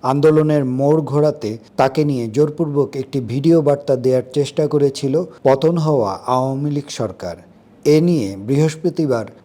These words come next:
পনেরো আগস্ট রাত সাড়ে এগারোটায় এই ঘটনার বর্ণনা দিয়ে Facebook-এ পোস্ট করেছেন তাশরিফ খান। Facebook পোস্টে তিনি বলেন, তেইশ জুলাই রাত একটার কথা বলছি, একজন সিনিয়র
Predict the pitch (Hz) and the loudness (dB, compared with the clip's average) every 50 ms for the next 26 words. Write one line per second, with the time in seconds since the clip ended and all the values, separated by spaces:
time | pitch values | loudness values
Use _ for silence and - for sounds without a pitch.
0 | _ - 147 147 156 156 165 151 139 131 123 147 147 - - - 147 - - 113 | _ 0 2 4 4 6 6 6 4 4 2 -2 -2 -4 -10 -16 -16 -12 -8 -2
1 | 131 127 127 127 - - - - 139 139 151 160 160 160 160 160 147 131 - - | 0 0 0 0 -4 -10 -8 -4 -2 0 2 2 4 4 4 2 2 0 -2 -8
2 | - - - - _ _ - - 139 143 127 135 139 - 143 135 131 131 127 120 | -10 -12 -14 -18 _ _ -4 -2 0 0 0 0 0 0 0 0 0 0 -2 0
3 | 113 131 131 135 139 143 143 143 143 139 127 135 139 156 175 151 - - - 143 | 2 2 2 2 0 -2 -2 -2 -2 -4 -4 -4 -4 -4 -6 -8 -8 -2 2 2
4 | 143 143 135 143 151 147 147 151 160 180 175 - - - - _ _ _ _ _ | 2 2 2 -2 -4 -2 -2 -4 -4 -4 -6 -10 -18 -20 -20 _ _ _ _ _
5 | - 156 156 156 156 - - - 147 143 139 139 - - 147 151 175 185 180 - | 2 2 2 2 -4 -8 -2 2 2 2 2 0 -2 -4 -4 -4 -4 -8 -12 -14
6 | _ - - 135 131 - - 151 139 135 135 - - 113 101 87 82 82 80 _ | _ -2 -2 -2 -2 -2 -6 -6 -6 -6 -8 -14 -12 -12 -12 -12 -14 -18 -20 _
7 | _ _ _ _ _ _ _ _ - - 139 151 156 151 160 175 175 175 - - | _ _ _ _ _ _ _ _ 0 2 4 4 4 4 4 2 2 2 -2 0
8 | 160 156 151 156 - 175 170 - - 156 139 147 135 139 143 135 123 113 101 92 | 0 0 0 -2 -2 -4 -2 -2 -2 -2 0 0 2 2 2 2 2 -2 -6 -8
9 | 95 - - - - - 170 170 175 180 151 147 165 160 165 165 170 170 147 139 | -12 -18 -18 -8 0 2 4 4 6 6 6 6 6 6 6 6 6 6 6 6
10 | 131 135 135 - - - - 135 143 - - 160 156 147 156 143 - 151 139 120 | 6 4 4 2 2 2 2 2 2 2 2 2 4 4 4 4 4 4 4 4
11 | 127 123 117 117 - - 139 139 175 175 - - - 127 127 120 120 139 139 139 | 4 4 4 2 2 2 4 4 2 2 -2 0 2 4 6 6 6 6 8 6
12 | 143 143 143 147 - - - - - - - - 165 165 175 180 196 196 185 175 | 6 4 2 0 -8 -8 -4 -2 -2 0 4 4 6 8 8 6 6 6 6 6
13 | 165 | 6